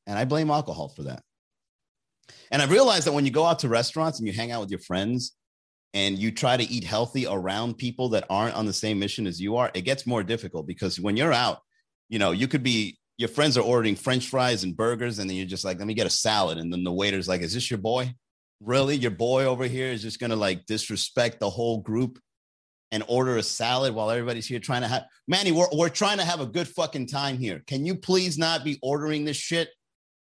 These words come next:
Huh? It's like, I don't even wanna hang out with Manny no more, man. He's out here ordering Mandarin salads and fruit cups. We're on it. We're at a Flanagan's. <laughs>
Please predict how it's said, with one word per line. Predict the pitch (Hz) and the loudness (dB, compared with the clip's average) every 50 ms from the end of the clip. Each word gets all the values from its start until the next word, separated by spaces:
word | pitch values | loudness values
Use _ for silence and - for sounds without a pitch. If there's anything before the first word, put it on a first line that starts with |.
| _ _ _ _ _ _ _ _ _ _ _ _ _ _ _ - | _ _ _ _ _ _ _ _ _ _ _ _ _ _ _ 0
Huh? | 147 160 175 170 131 | 2 2 2 2 0
It's | 160 147 139 | -2 -2 -2
like, | 180 165 160 160 | -2 -2 -2 0
I | 170 208 247 | 0 0 2
don't | 277 294 | 2 0
even | 269 247 | 0 0
wanna | 247 240 240 220 | 0 0 0 0
hang | 208 214 220 226 | 0 -2 -4 -4
out | 220 214 202 | -4 -2 -2
with | 190 185 | -2 -2
Manny | 190 196 208 208 190 | -4 -4 -4 -4 -4
no | 170 160 | -4 -4
more, | 143 139 127 123 | -2 -4 -4 -4
man. | 123 131 143 165 | -4 -4 -4 -4
He's | 175 160 170 | -2 0 0
out | 175 180 180 | 0 2 2
here | 185 175 | 0 0
ordering | 160 151 170 175 170 165 147 135 | 0 0 0 0 -2 -4 -4 -4
Mandarin | 135 139 147 160 160 151 160 160 147 | -2 -2 -2 -2 -4 -4 -4 -4 -4
salads | 135 - 160 151 160 165 160 147 135 | -2 0 0 2 4 4 4 4 2
and | 139 120 - | -2 -4 -4
fruit | - 170 175 156 - | -2 -4 -4 -2 0
cups. | - 139 117 107 - - - - - _ _ _ _ _ _ _ | 2 2 2 2 0 -6 -16 -18 -18 _ _ _ _ _ _ _
We're | - 143 165 | 0 2 2
on | 180 180 165 | 4 2 2
it. | 143 | 2
We're | 143 165 175 | 2 4 4
at | 185 170 | 4 4
a | 147 | 0
Flanagan's. | - - 175 185 190 196 180 156 113 92 76 67 - - - - - - - - - | -2 -4 -2 -2 -2 -2 -4 -4 -6 -8 -10 -12 -16 -18 -18 -18 -18 -16 -10 -6 -6
<laughs> | 190 | -6